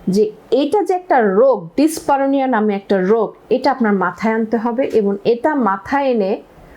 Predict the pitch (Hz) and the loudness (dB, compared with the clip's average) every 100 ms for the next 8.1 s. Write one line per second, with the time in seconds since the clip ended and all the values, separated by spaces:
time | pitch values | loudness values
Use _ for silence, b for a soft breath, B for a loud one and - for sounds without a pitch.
0 | B 214 220 277 269 302 294 - 320 302 | B -4 -2 -2 -2 -2 -6 -4 0 2
1 | 330 330 - - 339 277 202 240 220 220 | 2 0 -4 -2 0 0 -2 0 0 0
2 | 214 - 185 175 143 156 90 104 - - | -4 -4 -4 -2 -4 -4 -4 -6 -10 -18
3 | - - - - B B B - - 226 | -20 -20 -20 -20 B B B -18 -4 -2
4 | 240 247 269 269 415 - B B B 190 | 0 0 -2 0 0 -2 B B B -4
5 | 185 - 202 240 254 269 - 214 185 208 | -2 -2 -2 -2 -2 -2 -2 -2 0 2
6 | 254 247 294 294 285 349 - - 185 220 | 0 -2 -6 -6 -4 -2 -2 -4 -2 0
7 | 214 214 220 208 135 123 160 113 117 139 | -2 -2 -2 -2 -2 -4 -2 -2 -2 -4